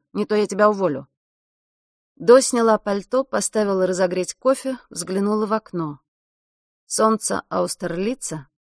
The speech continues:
еще только разгоралось. Идя с чашкой к кровати, она уже знала, что ее восхождение продлится намного дольше сегодняшнего утра.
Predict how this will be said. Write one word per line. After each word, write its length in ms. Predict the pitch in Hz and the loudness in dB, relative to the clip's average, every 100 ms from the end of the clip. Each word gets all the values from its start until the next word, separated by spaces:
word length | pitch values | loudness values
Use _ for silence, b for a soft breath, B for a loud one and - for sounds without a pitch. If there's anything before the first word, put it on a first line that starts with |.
| _ | _
еще 260 | 185 175 180 | -12 -8 -8
только 380 | - 202 - - | -6 -8 -8 -10
разгоралось. 760 | 180 170 180 165 147 139 - _ _ _ _ _ _ _ - | -8 -6 -6 -4 -6 -12 -18 _ _ _ _ _ _ _ -10
Идя 220 | 180 214 | -2 -2
с 40 | |
чашкой 440 | - 240 226 - 214 | 0 -2 -4 -4 -8
к 60 | |
кровати, 480 | - 214 214 240 214 | -2 0 0 0 -2
она 240 | 196 202 | 0 0
уже 180 | 202 202 | 0 -4
знала, 340 | 190 233 226 180 | -2 0 0 -2
что 220 | - 190 | -6 -4
ее 160 | 196 | -4
восхождение 800 | 185 190 - 190 175 247 233 185 | -2 -4 -4 -4 -2 -2 0 -2
продлится 500 | - 185 170 208 - | 0 -2 0 -6 -4
намного 480 | 190 190 208 226 240 | -2 0 0 0 -2
дольше 420 | 196 240 202 180 | 0 -2 -2 -6
сегодняшнего 680 | 175 190 180 170 160 180 160 | -6 -6 -6 -6 -8 -8 -10
утра. 480 | - 190 - - | -8 -10 -10 -16